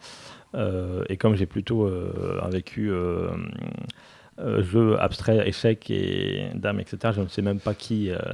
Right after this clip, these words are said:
les a inventés. Donc, euh, euh, donc non. Euh, après, j'ai, il y a des choses que j'apprécie, euh, dans les créations,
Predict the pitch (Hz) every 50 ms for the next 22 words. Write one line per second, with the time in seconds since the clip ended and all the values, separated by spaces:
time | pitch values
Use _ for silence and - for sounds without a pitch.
0 | 95 95 92 90 87 87 87 90 90 90 95 98 95 - 98 92 - - - -
1 | - - - - - - - - - - - - - - 110 110 107 107 107 107
2 | 110 113 113 - 82 - 147 143 139 135 131 120 110 - - 110 110 110 123 110
3 | 110 117 113 117 131 135 117 104 107 107 104 104 104 104 104 101 98 101 107 104
4 | - 151 143 117 107 113 110 107 101 101 98 - - 127 113 - 110 90 98 101
5 | - - 101 92 - - 151 170 - - - - - 95 95 95 95 92 92 92
6 | 92 - - - - - - _ _ _ - - _ _ _ _ _ - - 98
7 | 95 87 90 90 - - 92 87 87 - - 156 170